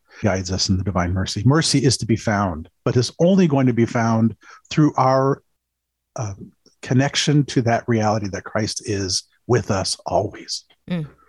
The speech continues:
Speaker 2: And to surrender our will and align it to his.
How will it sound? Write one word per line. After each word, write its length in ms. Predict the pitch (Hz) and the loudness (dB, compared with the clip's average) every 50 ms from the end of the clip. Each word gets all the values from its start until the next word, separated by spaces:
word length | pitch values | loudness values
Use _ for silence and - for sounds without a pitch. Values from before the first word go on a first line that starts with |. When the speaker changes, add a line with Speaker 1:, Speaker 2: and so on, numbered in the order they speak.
| _ _ _ _ _ _ _ _ | _ _ _ _ _ _ _ _
Speaker 2:
And 160 | 165 165 156 | -2 -2 -2
to 120 | - 190 165 | -2 -4 -6
surrender 560 | - - - 175 160 156 156 160 160 165 165 | -6 -6 -8 -6 -2 0 0 0 0 -2 -2
our 240 | - 160 156 160 165 | 0 0 0 0 -2
will 360 | 151 156 151 156 160 180 185 | -2 -2 -4 -4 -4 -4 -4
and 120 | 160 147 | -6 -6
align 360 | 143 139 143 143 139 143 143 151 | -6 -8 -8 -6 -6 -6 -6 -6
it 100 | 151 - | -8 -10
to 140 | - 165 143 | -10 -10 -10
his. 480 | 135 143 147 135 131 131 123 - - | -8 -8 -8 -6 -8 -8 -10 -14 -20